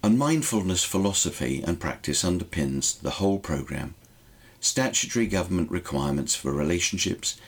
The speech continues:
health and sex education are amply covered.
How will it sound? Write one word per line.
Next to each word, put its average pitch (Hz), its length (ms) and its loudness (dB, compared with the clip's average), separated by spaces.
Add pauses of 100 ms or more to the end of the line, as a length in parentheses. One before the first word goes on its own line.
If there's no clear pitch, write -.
health 80 360 -2
and 67 120 0
sex - 320 0
education 73 680 -2 (280)
are 65 160 -6
amply 82 400 0
covered. - 400 -10